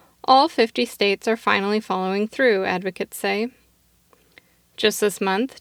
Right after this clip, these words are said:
Texas became the fiftieth state to add autism services, including A B A,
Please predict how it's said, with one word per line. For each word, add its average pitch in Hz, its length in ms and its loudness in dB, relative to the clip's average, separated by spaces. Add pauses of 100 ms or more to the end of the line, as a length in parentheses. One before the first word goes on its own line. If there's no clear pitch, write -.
Texas - 420 0
became 214 380 0
the 208 80 0
fiftieth 285 540 0
state - 480 -2
to - 120 -4
add 214 260 2
autism 220 600 -2
services, 185 680 -4 (400)
including 277 500 2
A 220 120 2
B 220 220 2
A, 196 260 -2